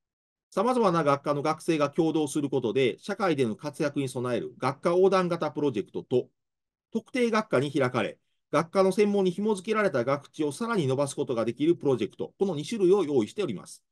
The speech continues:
えー、右上をご覧ください。えー、総プロジェクト数は百四十五ありますが、<clears throat> そのうち学科横断型のプロジェクトは二十七種類あります。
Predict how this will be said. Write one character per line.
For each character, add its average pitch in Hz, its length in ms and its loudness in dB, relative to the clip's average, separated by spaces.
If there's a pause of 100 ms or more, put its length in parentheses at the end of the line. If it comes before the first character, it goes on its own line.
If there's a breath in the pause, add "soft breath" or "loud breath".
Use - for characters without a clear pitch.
(600)
え 147 80 -2
ー、 147 60 0
右 202 220 2
上 202 160 6
を 208 100 8
ご 135 100 6
覧 98 120 -2
く 92 80 -12
だ 90 100 -8
さ 110 180 -2
い。 - 120 -8 (640)
え 123 120 4
ー、 120 40 2
総 190 240 8
プ 196 120 0
ロ 208 100 8
ジ 202 60 2
ェ 202 40 4
ク 196 80 -18
ト 208 100 0
数 - 160 -8
は 127 360 2
百 196 260 -6
四 220 240 2
十 123 160 0
五 170 160 6
あ 120 40 0
り 123 60 0
ま 113 120 -2
す 117 100 -10
が、 143 260 2 (120)
<clears throat> 123 100 -18
そ - 140 -4
の 175 140 6
う 175 60 8
ち 170 200 -2
学 143 220 0
科 202 80 0
横 196 160 4
断 202 180 -2
型 185 160 -2
の 175 80 -2
プ 170 120 -4
ロ 170 100 0
ジ 123 80 -2
ェ - 60 -10
ク - 60 -20
ト 170 80 -2
は 107 60 -2
二 160 160 -2
十 170 160 -2
七 104 220 -6
種 147 180 -6
類 135 180 -4 (100)
あ 95 60 -16
り 85 80 -16
ま 82 100 -20
す。 - 180 -20